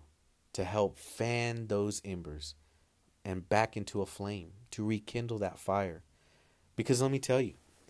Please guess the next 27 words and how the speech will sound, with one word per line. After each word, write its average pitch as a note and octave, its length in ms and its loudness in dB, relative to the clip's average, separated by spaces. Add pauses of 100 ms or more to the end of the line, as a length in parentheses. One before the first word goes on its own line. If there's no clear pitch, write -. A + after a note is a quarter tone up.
(300)
God A#2 160 2
has C#3+ 120 -4
called A#2+ 300 2
you A2+ 60 0
to A#2 140 -6
do G#2 200 0
some G2+ 200 -4
amazing G2+ 420 -2
things, F#2+ 440 -10 (760)
and F#2+ 380 0
the F#2+ 80 0
world G#2 220 0
needs A#2 260 -4
you, - 140 -8 (1200)
and F#2+ 180 -2
you G#2 440 -2 (180)
deserve F#2+ 420 -4
you, A2+ 300 -8 (300)
the F#2 100 -6
best - 380 -2
that F2 80 -4
you G#2+ 160 -4
have F2+ 180 -6
to - 80 -10
offer. G2 320 -10 (1000)
So, G#2 400 2 (600)
let's D3+ 340 0